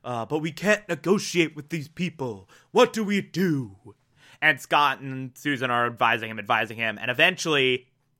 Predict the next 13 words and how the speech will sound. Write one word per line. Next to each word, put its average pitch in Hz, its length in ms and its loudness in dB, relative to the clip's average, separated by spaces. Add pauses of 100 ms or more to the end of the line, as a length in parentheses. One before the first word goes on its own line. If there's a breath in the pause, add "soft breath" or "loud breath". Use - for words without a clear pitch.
(300)
Scott - 460 2
bites 147 220 2
the - 60 -10
bullet 147 220 2
and 123 100 -6
says, 120 380 2
"Okay, 135 440 0 (720)
I'll 156 220 6
go. 107 260 -4 (1600)
I'll 170 220 8
deliver 139 300 0
the 117 80 -4
money." 104 200 -6